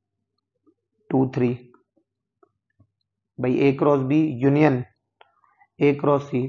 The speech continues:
तो वन टू क्रॉस C क्या है? फ़ाइव, ठीक है?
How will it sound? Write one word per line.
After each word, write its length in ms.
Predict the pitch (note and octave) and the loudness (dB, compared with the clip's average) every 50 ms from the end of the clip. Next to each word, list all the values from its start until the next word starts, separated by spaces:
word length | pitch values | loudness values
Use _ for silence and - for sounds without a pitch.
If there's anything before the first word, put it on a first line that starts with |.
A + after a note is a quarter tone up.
| - - | -6 -6
तो 80 | C#3+ B2 | -4 0
वन 280 | B2+ C#3 C#3+ D3+ D3+ C#3 | 0 0 0 0 -2 -2
टू 200 | - D#3 C#3+ D#3 E3+ E3 - - _ _ _ _ _ _ _ _ _ _ - _ _ _ _ _ - | 0 0 0 0 0 -2 -6 -18 _ _ _ _ _ _ _ _ _ _ -20 _ _ _ _ _ -4
क्रॉस 400 | - C3+ C#3+ D3 E3 D#3+ - - - - - | 0 4 4 4 4 2 -2 -12 -18 -20 -14
C 240 | - - C#3 C3+ C3+ C#3+ | -6 -2 0 0 2 4
क्या 140 | D3+ D3+ | 4 4
है? 140 | C#3+ C#3 C#3 | 4 2 -2
फ़ाइव, 340 | - B2+ B2+ C3 C3 A#2+ A2 - - _ _ _ _ _ _ _ _ _ _ _ _ _ _ _ _ _ _ _ _ _ _ _ _ _ _ _ _ _ _ _ | -4 -4 -2 -2 -4 -6 -6 -12 -20 _ _ _ _ _ _ _ _ _ _ _ _ _ _ _ _ _ _ _ _ _ _ _ _ _ _ _ _ _ _ _
ठीक 160 | - C#3+ C#3 | -4 -2 0
है? 100 | D#3 D#3 | 0 -2